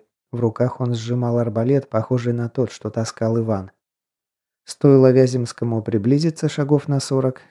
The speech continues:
как он вскинул своё оружие к плечу, беря гостя на прицел – и что-то едва слышно произнёс.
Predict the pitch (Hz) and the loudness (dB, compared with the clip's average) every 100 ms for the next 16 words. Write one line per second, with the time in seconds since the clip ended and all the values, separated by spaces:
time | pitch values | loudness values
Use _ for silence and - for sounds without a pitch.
0 | - 104 - 151 175 - - 143 147 147 | -12 -8 0 2 2 -2 -4 -2 0 0
1 | 139 135 127 123 120 120 113 113 110 - | -2 0 2 2 2 0 0 -2 -2 -6
2 | 104 98 - 139 139 139 135 131 123 - | -6 -4 2 2 6 4 4 2 0 -2
3 | 120 120 123 120 131 123 120 _ _ _ | -6 -6 -6 -4 0 0 0 _ _ _
4 | _ - 110 - 170 165 160 151 147 143 | _ -8 -8 0 0 4 6 6 6 4
5 | - 143 135 135 131 131 131 123 120 104 | 2 0 0 -4 0 2 4 2 -2 -4
6 | - | -8